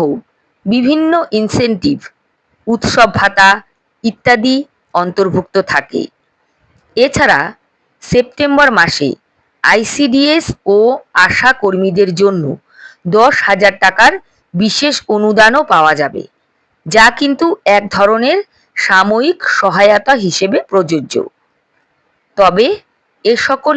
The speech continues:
বেতন ও অনুদান মূলত কর্মের ভিত্তিতে নির্ধারিত ও অবস্থা অনুযায়ী পরিবর্তিত হতে পারে। তাই নভেম্বর থেকে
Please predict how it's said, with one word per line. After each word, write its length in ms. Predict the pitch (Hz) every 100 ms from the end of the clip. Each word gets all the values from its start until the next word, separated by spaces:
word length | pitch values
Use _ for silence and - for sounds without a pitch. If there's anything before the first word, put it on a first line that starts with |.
| 247
বেতন 500 | 175 175 214 233 277 339 _ _
ও 60 | 170 -
অনুদান 540 | 180 185 208 226 220 190 277 - _ _ _ _ 196
মূলত 300 | 214 220 285
কর্মের 460 | 294 208 185 202 208
ভিত্তিতে 460 | 165 165 - 196 311
নির্ধারিত 600 | 240 175 160 180 185 190 247 392 - _ _ _ -
ও 40 | 180 -
অবস্থা 460 | 170 180 214 - 269 -
অনুযায়ী 380 | 180 165 220 330
পরিবর্তিত 600 | 185 175 160 165 208 254
হতে 300 | - 160 160
পারে। 260 | 139 131 131 - _ _ _ _ _
তাই 160 | 220 226
নভেম্বর 500 | 220 208 254 277 311 311
থেকে 280 | 285 277